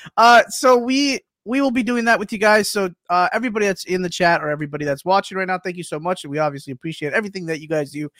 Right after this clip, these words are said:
each and every week. So, boys, training camp, week two. Uh, before we do that, because we didn't really get to, like, talk about it last week. Uh, it's, it's crazy 'cause we had so much to talk about last week.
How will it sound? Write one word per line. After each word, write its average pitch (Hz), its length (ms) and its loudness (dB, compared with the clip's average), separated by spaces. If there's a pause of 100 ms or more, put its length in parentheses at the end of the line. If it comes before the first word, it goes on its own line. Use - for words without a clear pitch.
(220)
each 185 320 4
and 120 240 -6
every 175 480 2
week. 156 320 4 (220)
So, 180 180 4
boys, 226 360 8
training 247 340 4
camp, 247 280 4 (840)
week 185 220 -2
two. 220 360 0 (400)
Uh, 180 340 8
before 214 360 4
we 254 100 4
do 226 180 2
that, 220 220 8
because 180 200 0
we 208 100 -2
didn't 226 180 -2
really 233 220 0
get 208 160 0
to, 233 100 -4
like, 185 340 4 (140)
talk 202 260 2
about 202 200 2
it 208 100 -2
last 190 300 0
week. 202 120 -6
Uh, 131 100 -6
it's, 180 220 -8 (200)
it's 196 140 -10
crazy 208 400 2
'cause 156 200 -6
we 170 80 -4
had 185 160 0
so - 180 0
much 196 220 -2
to - 80 -12
talk 165 220 2
about 147 180 0
last 147 300 0
week. 123 260 -8